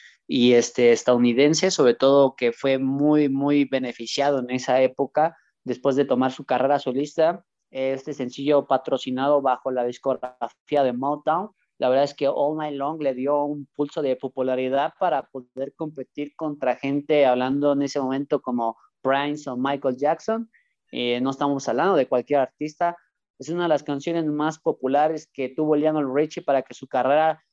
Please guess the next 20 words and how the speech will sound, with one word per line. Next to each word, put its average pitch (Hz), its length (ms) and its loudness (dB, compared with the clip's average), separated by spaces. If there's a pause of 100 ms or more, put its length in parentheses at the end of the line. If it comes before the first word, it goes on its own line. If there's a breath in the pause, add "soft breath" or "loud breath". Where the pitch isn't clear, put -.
(240)
como 147 260 -2
solista 147 500 -2
todavía 156 360 4
se 160 100 -10
impulsara 147 440 -6
más. 185 300 -2
Todavía 208 240 2
tiene 202 220 -8
canciones 185 400 -6
que 131 380 0 (180)
lo 147 140 4
hicieron 185 320 2
mucho 170 500 -2
mega 151 280 0
conocido, 180 600 0
pero 147 200 2
hablamos 156 380 -2
que 175 100 -8
esta 165 200 -4
fue 185 400 -2